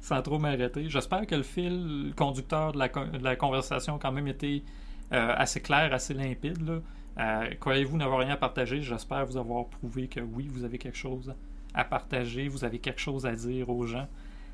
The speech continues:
Euh, ce que vous avez à dire a de la valeur. Maintenant, c'est à vous de le mettre en valeur, évidemment. Euh,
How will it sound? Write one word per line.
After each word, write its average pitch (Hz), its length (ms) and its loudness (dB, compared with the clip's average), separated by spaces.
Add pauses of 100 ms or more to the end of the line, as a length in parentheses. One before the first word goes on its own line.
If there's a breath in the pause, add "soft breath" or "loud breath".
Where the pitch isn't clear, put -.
(200 loud breath)
Euh, 107 280 -2
ce - 100 -8
que 147 100 -2
vous 147 280 0
avez 139 200 4
à 131 120 6
dire 139 280 -2
a 123 60 2
de 117 80 -2
la 120 140 2
valeur. 113 380 0 (800)
Maintenant, 123 260 -4
c'est - 140 -4
à 113 80 2
vous 123 180 -4
de 131 80 -4
le 120 80 -4
mettre 117 240 -8
en 127 100 -8
valeur, 131 280 -6 (180)
évidemment. - 480 -8 (880 loud breath)
Euh, 113 300 4